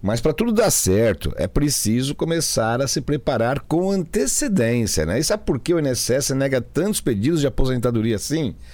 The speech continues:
Tem dois motivos muito simples de explicar. É um porque o trabalhador não tem direito mesmo. É claro, se não tem direito,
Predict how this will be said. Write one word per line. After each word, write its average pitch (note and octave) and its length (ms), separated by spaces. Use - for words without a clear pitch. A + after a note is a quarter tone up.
Tem B3 160
dois C#3 200
motivos A2+ 460
muito G2+ 340
simples F#2+ 600
de D2+ 100
explicar. C#2+ 680
É D#2+ 140
um F#3 180
porque A#3 320
o D#3 140
trabalhador D3 480
não E3 140
tem D#3+ 160
direito D#3 340
mesmo. G2 380
É D#2+ 40
claro, F2+ 320
se - 140
não D#2 100
tem F2 160
direito, A#2 560